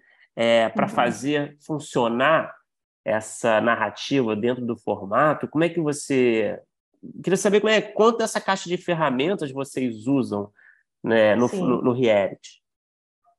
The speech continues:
Speaker 2: Total. É, eu a-, bom, acho que cada, cada reality, ele acontece de um formato, né? Se a gente tá falando ali de um,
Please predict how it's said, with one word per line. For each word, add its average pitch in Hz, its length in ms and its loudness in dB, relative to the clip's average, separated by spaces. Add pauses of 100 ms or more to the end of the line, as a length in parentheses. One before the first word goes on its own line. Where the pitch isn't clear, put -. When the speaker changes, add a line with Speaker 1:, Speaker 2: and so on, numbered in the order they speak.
Speaker 2:
Total. 156 520 -2 (320)
É, 180 720 6
eu 214 100 6
a-, 220 140 6
bom, 208 440 0 (100)
acho 226 280 -4
que 214 800 -2 (540)
cada, 262 520 8
cada 240 300 4
reality, 247 600 2
ele 226 80 -4
acontece 220 840 -2
de 202 120 -6
um 220 100 -4
formato, 185 680 -2
né? 170 160 -4
Se 175 120 -12
a - 20 -8
gente 185 240 -8
tá 190 160 -6
falando 175 400 0
ali 175 240 -4
de 180 200 -6
um, 175 380 -6